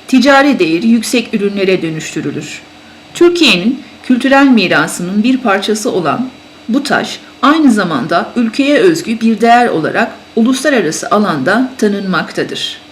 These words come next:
Oltu taşının tarihi. Oltu taşının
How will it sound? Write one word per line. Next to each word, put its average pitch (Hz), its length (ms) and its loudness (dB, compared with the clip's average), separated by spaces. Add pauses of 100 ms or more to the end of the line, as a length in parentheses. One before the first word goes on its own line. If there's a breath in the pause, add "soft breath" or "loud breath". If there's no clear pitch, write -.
(320)
Oltu 262 340 2
taşının 247 400 0
tarihi. 175 580 0 (640)
Oltu 247 340 2
taşının 214 420 2